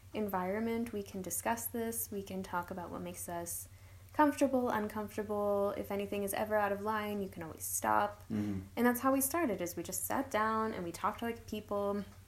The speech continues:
Speaker 2: Nice.
Speaker 1: And from that moment on, we had open communication, and it was great.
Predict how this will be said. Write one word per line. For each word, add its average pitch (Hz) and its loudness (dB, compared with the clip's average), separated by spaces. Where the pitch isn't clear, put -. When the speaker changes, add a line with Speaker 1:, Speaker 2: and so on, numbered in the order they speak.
Speaker 2:
Nice. 143 -6
Speaker 1:
And 214 2
from 226 0
that 240 -2
moment 220 0
on, 185 -2
we 190 -2
had 180 -4
open 196 -2
communication, 190 -4
and 214 0
it - -4
was 190 -4
great. 233 0